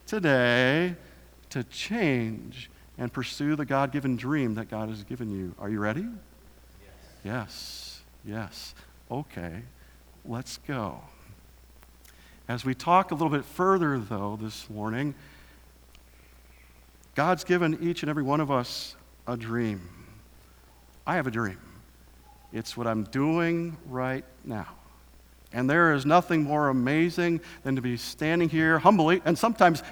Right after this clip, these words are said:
Speaker 1: making a mistake in the Bible, right? Yeah. And being humble and being willing to admit that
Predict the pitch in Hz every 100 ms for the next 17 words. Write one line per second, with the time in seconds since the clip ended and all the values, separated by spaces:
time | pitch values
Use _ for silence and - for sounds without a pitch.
0 | - 247 269 214 190 - 202 185 139 151
1 | 202 143 131 147 127 175 180 - - -
2 | - - 120 131 175 220 202 160 123 104
3 | 92 - - - - 156 170 202 254 196
4 | 214 226 240 240 185 226 214 220 - 202
5 | 185 220 - 147 147 160 - -